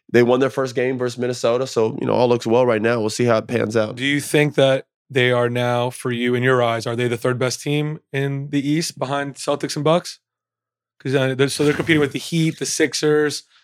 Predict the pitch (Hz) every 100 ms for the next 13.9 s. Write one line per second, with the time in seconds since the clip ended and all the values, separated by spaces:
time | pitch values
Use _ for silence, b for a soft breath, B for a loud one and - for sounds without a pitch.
0 | b - 123 117 123 117 127 123 156 135
1 | 175 135 131 127 120 117 104 98 95 90
2 | 87 85 - 80 82 85 - 98 92 87
3 | 85 - _ - 55 - - 117 120 -
4 | 101 82 - 82 - - 104 101 - 131
5 | 131 127 117 117 107 98 95 85 113 139
6 | 117 110 110 104 95 101 107 104 104 104
7 | 98 95 95 104 107 - 98 98 101 92
8 | 92 85 - _ _ _ _ _ _ _
9 | _ - 101 101 127 131 139 123 113 107
10 | - 107 110 - 120 123 113 - _ _
11 | - 110 - 110 104 101 - 95 92 90
12 | 87 80 80 - 90 76 - _ _ _
13 | _ _ - 123 120 117 117 131